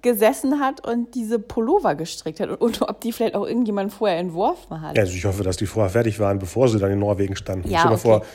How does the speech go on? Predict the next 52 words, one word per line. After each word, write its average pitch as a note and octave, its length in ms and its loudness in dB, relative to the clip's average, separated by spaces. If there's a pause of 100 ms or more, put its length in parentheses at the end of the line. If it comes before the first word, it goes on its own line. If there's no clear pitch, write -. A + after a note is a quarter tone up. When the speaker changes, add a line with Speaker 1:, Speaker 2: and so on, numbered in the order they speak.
(120)
Speaker 2:
„Hey, E3+ 120 6
ist A#2 100 6
der - 60 6
Pulli C#3 200 6
schon D#3+ 140 6
fertig? F3 340 2
Wir C3 80 2
müssen C3 220 2
anfangen.“ D#3 380 0
Speaker 1:
Nein, - 140 -6
du G3 60 -2
hast A3+ 160 2
Speaker 2:
Scheißegal, C#3+ 580 8
Speaker 1:
natürlich, D3+ 80 8
Speaker 2:
es - 60 -2
sind E3 160 2
ja D3+ 100 8
Speaker 1:
du D3+ 100 0
hast E4+ 120 12
Speaker 2:
die, C#3+ 60 4
Speaker 1:
natürlich F4 400 2
recht. B3+ 180 4
Speaker 2:
die D#4 80 6
G-Z-Gebühren C#3 840 4
von C#3 120 4
den C#3 80 2
Idioten. C#3 480 4
Speaker 1:
Ja, C#4 240 6
du C#4 80 4
hast C#4 100 2
natürlich B3 420 -2
recht, C#4+ 180 0
Speaker 2:
Ja. G#3 120 4
Speaker 1:
aber G#3 180 2
die A3+ 120 -4
Mutti C4 280 -2
hatte C4+ 200 -2
ja A#3 140 0
dann A#3+ 160 -4
auch C4 120 -2
immer E3+ 200 -2
so F3 140 -6
flotte F3 640 -4 (460)
Strickpullis G3 800 -6
an. F3+ 140 -10 (200)
Speaker 2:
Ja, G#2+ 320 4 (520)
äh, A2+ 160 6
am G#2+ 180 4
besten G#2 300 4
wäre C#3 80 8
eine C#3 120 6
Ausstellung, F2+ 520 -2